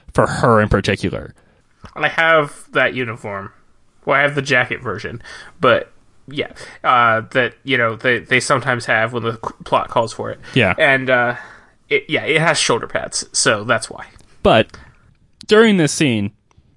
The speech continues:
Speaker 1: although I was distracted by the shoulder pads, <laughs> we do get a little bit more information about Paris's current situation.
Speaker 2: Yeah.
Speaker 1: Where he is just in this state where I guess he's just, like, feeling or is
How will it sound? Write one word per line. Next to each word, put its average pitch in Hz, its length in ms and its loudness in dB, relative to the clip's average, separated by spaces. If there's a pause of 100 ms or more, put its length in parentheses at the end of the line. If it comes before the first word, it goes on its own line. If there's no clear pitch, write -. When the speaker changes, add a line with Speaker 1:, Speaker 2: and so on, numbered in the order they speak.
(140)
Speaker 1:
although 143 200 6
I 151 100 6
was 135 160 4
distracted 127 420 -2
by 113 120 2
the 104 80 -2
shoulder 127 280 4
pads, 82 400 -4 (320)
<laughs> - 480 -14 (760)
we 160 160 6
do 175 220 8
get 170 300 0
a 156 100 0
little 170 280 4
bit 160 100 0
more 156 120 0
information 143 560 -2
about 123 280 -2
Paris's 123 400 -2
current 110 320 -4
situation. 98 600 0 (520)
Speaker 2:
Yeah. 190 200 -8 (440)
Speaker 1:
Where 110 120 2
he 123 640 4
is 120 680 -2 (260)
just - 260 -4
in 151 220 0
this 143 160 2
state - 480 -2
where 120 420 2
I 117 100 -2
guess 127 200 -2
he's 151 140 -4
just, - 160 -4
like, 127 180 0
feeling 120 680 2 (1160)
or 131 180 6
is 120 520 4